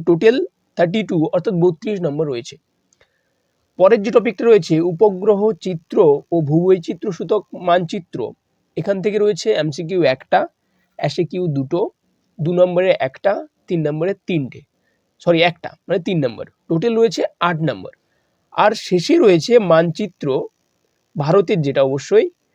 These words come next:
সেটা হচ্ছে একটা অর্থাৎ দশ নম্বরের। তো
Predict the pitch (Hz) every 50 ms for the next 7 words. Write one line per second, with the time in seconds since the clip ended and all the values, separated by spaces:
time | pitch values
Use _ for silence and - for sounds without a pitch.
0 | _ _ _ 165 156 170 180 165 - - 359 415 - _ _ _ _ _ _ _
1 | - 170 165 - _ - - - 139 156 247 233 175 165 156 160 151 - 147 120
2 | 113 110 107 104 101 _ _ _ _ _ _ _ _ _ -